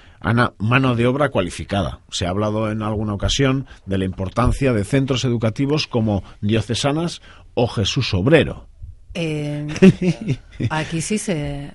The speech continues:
Speaker 2: el, las provincias vascas tienen, y Álava en particular, el, o sea, la mano de,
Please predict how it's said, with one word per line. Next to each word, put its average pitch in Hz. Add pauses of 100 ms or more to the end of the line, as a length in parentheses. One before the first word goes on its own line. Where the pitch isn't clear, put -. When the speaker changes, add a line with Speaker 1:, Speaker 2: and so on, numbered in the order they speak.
Speaker 2:
el, 147 (200)
las 165
provincias 156
vascas 185
tienen, 165
y 139
Álava 143
en 147
particular, 147 (540)
el, 143
o 147
sea, 143 (600)
la 151
mano 151
de, 160